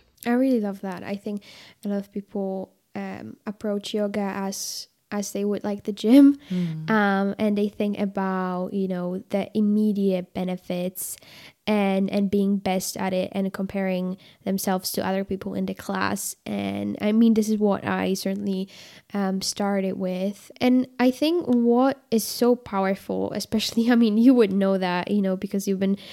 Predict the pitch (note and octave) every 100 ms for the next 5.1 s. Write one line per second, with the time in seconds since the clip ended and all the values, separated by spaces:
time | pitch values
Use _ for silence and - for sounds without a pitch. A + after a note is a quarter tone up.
0 | - - G3+ - G3+ G3+ G3 F#3 - F#3+
1 | F3+ - - G3 A3+ D4 A3+ G#3+ - -
2 | - - - - G#3+ G3 G3 G3+ F#3 F#3
3 | G#3+ G#3+ G3+ F#3+ - A3 - G3 F#3+ F#3
4 | F#3+ G3 F#3+ A3+ C4 - A3 G3 G#3 G#3
5 | G#3+